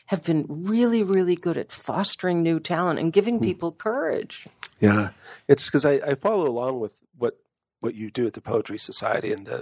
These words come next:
Speaker 2: all of you do there, the event you put on. It just seems very rich to me, uh, in terms of the, the different kinds of voices you feature and the young poets you support even, and the, you
Speaker 1: We're
Speaker 2: know,
Speaker 1: lucky.
Speaker 2: it's,
Speaker 1: We're
Speaker 2: yeah,
Speaker 1: lucky,
Speaker 2: yeah.
Speaker 1: you know.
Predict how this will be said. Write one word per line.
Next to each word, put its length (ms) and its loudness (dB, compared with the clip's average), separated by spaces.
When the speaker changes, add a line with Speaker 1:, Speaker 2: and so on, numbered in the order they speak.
Speaker 2:
all 200 6
of 100 0
you 100 -6
do 160 -6
there, 240 -10
the 100 0
event 280 2
you 60 0
put 200 0
on. 180 -2
It 120 -8
just 140 0
seems 160 0
very 180 2
rich 440 -2
to 80 -12
me, 380 -8
uh, 260 -4
in 280 0
terms 280 2
of 140 -2
the, 260 0
the 100 -2
different 300 2
kinds 380 0
of 80 -6
voices 460 0
you 60 -6
feature 520 -6
and 200 -4
the 100 4
young 280 4
poets 400 -2
you 60 -10
support 380 -4
even, 360 -8
and 200 -10
the, 400 4
you 140 2
Speaker 1:
We're 80 6
Speaker 2:
know, 80 4
Speaker 1:
lucky. 180 2
Speaker 2:
it's, 220 -4
Speaker 1:
We're 480 -8
Speaker 2:
yeah, 200 4
Speaker 1:
lucky, 300 -10
Speaker 2:
yeah. 180 0
Speaker 1:
you 60 -2
know. 240 -8